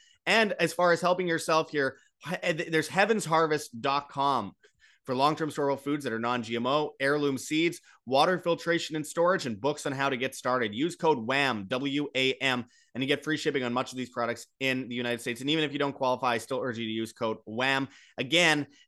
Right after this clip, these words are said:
uh, y-, you know, you give a man a fish and he feeds himself tonight. You teach a man to fish and he feeds himself for a lifetime. The seeds are extremely important. The storable foods are incredibly important. We now have organic kits available over at heavens harvest dot com. Again, that's code wham, W A M.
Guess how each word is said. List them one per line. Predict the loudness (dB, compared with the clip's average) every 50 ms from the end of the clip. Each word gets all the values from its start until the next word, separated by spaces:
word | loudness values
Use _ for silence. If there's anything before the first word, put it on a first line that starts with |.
| _ -2
uh, | 0 0 0 0
y-, | 0
you | -2 2 2 2
know, | 2 0
you | -2 -2 -2
give | 0 2 2
a | 2
man | 4 2 2 2
a | 0
fish | 0 2 2 2 2 0 -4 -6
and | -4 -2
he | -2 -4
feeds | -2 -2 -2 -2 -2 -2
himself | -6 -8 -2 0 0 0 0 -2
tonight. | -6 -4 0 0 0 0
You | 0 0 -2 -2 -4 -6
teach | -4 -4 -4 -4
a | -2
man | -2 -2 -2
to | -2 -2
fish | -2 -2 -2 -2 -4
and | -4 -4
he | -2 -4 -4
feeds | -4 -4 -6 -6 -6
himself | -6 -4 -2 -2 -2 0
for | -2
a | -2
lifetime. | 2 2 0 0 0 0 -2 -2 -2 -2 _ _ _ _ _ _ _
The | -6 -4 -4
seeds | -4 -4 -4 -2 0 0 0 -2 -2
are | 0 2 2 2
extremely | 2 -2 -4 -2 -2 0 0 -2
important. | -2 -2 -2 -2 -2 -2 -4 -6 -8 _ -20 _ _ -4
The | -4
storable | -2 0 0 2 2 2 2 0 0
foods | 0 0 0 2 2
are | 2 2 2
incredibly | 0 -2 -2 0 0 0 2 0
important. | -2 0 0 0 0 0 0
We | -2 0
now | 2 2 2 4
have | 4 4 4
organic | 2 0 -2 0 0 2 2 2 2 -2 -4
kits | 0 -2 -2 0 0
available | -4 -2 2 2 4 4 4 4 4
over | 4 4 2 0
at | 0
heavens | 0 -2 -2 -2 -2
harvest | -2 -2 -2 -2 -2 -6
dot | -6 -2
com. | 0 -2 0 0
Again, | 0 0 -2 -2
that's | 0 -2 -4 -6
code | _ -4 -4 -2 -2 -4
wham, | -2 -2 0 0 -2 -2
W | -2 -2 -2 -2 -2 -2 0
A | 0 2
M. | 2 0 0